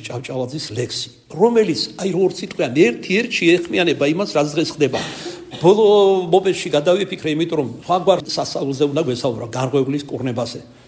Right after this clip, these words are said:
აწ კი ეხლა ვნანობ, რომ არ წამოვიღე ის ლექსი. უახლოეს ერთ-ერთ წირვაზე, მე მინდა, ბევრს ალცა აქ ალბათ წაკითხული, წაგიკითხოთ. სადაც ჩანს, რომ ესე კარგია, მდიდარია, ნათელია,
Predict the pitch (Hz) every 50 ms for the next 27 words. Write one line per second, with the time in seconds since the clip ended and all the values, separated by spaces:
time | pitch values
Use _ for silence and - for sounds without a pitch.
0 | _ - _ - 131 139 139 - 160 143 135 - - 143 120 117 123 135 147 160
1 | 156 180 196 160 117 113 113 117 151 143 135 135 131 120 120 120 143 143 135 117
2 | 113 - 135 131 120 - - - - - 147 160 151 139 - - - 123 113 107
3 | - - 143 131 - - 127 - - 165 175 202 196 170 - 147 123 117 135 143
4 | 156 156 151 135 - - - - - - - - - 143 139 131 - 139 139 143
5 | 139 - 127 110 110 - 135 131 127 120 123 120 - - 131 - - 151 143 -
6 | - 170 170 208 208 - - - - - - - - - - 175 170 160 156 156
7 | - 127 - - - 113 - - - - - - - - _ - - - 147 156
8 | 170 - - - - 175 180 175 156 - - 165 156 131 139 131 - 165 - -
9 | - - - - - 185 208 208 170 180 170 139 123 120 123 110 - 156 156 147
10 | - 175 175 175 175 165 147 135 123 110 107 - 127 131 143 147 - - 190 185
11 | 175 180 156 131